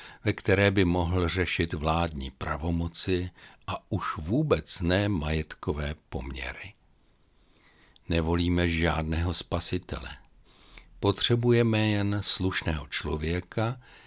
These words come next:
který nám nebude dělat ostudu. Ještě jeden otazník nakonec. Říkají to moji přátelé, kteří jsou mými kritiky a zároveň mě mají rádi.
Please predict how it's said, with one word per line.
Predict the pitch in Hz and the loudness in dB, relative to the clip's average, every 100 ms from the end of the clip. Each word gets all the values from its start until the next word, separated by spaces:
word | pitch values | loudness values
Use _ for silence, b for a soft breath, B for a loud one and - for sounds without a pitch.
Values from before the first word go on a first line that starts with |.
| B | B
který | - - 98 101 | -12 -2 2 4
nám | 98 82 69 67 | 2 0 -2 -6
nebude | 69 78 95 85 90 90 | -4 -4 -4 -4 -2 -4
dělat | 80 71 69 71 - - - - - | -6 -6 -8 -10 -18 -20 -20 -20 -18
ostudu. | - - - - - - - - - _ _ _ - - - - - B B B B B B B B B B _ _ _ _ - | -10 -6 -8 -10 -16 -16 -20 -20 -20 _ _ _ -20 -20 -20 -20 -20 B B B B B B B B B B _ _ _ _ -4
Ještě | 90 - - | -2 0 4
jeden | 90 87 90 | 4 4 2
otazník | 95 - 85 90 82 | -2 0 0 2 0
nakonec. | 92 87 92 78 - - - B B B B B B B B - - | 0 0 0 -2 -4 -14 -16 B B B B B B B B -12 -4
Říkají | 85 82 80 73 | -4 -2 -4 -6
to | - 76 | -4 -6
moji | 71 71 | -4 -8
přátelé, | - 87 78 80 80 71 71 | -4 0 0 -2 -4 -4 -6
kteří | - - 80 73 | -10 -4 -4 -2
jsou | - 80 | -4 -2
mými | 76 80 76 71 | 0 0 -2 -6
kritiky | - 82 - 90 - - 82 78 | -4 -4 -2 -2 -4 -4 -4 -2
a | 69 71 | -4 -6
zároveň | 73 73 82 98 82 76 73 73 | -4 -2 4 4 4 0 -4 -4
mě | 80 | -2
mají | 76 78 82 | -2 0 0
rádi. | 90 101 98 71 | 4 4 4 0